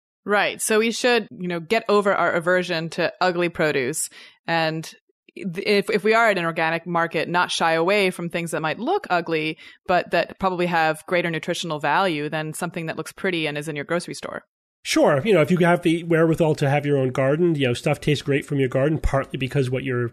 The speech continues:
Speaker 2: what you're growing is, is, are better varieties.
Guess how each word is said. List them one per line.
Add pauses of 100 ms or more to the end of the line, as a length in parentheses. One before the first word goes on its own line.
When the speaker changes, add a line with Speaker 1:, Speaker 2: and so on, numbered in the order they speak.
Speaker 2:
what
you're
growing
is, (540)
is,
are
better
varieties.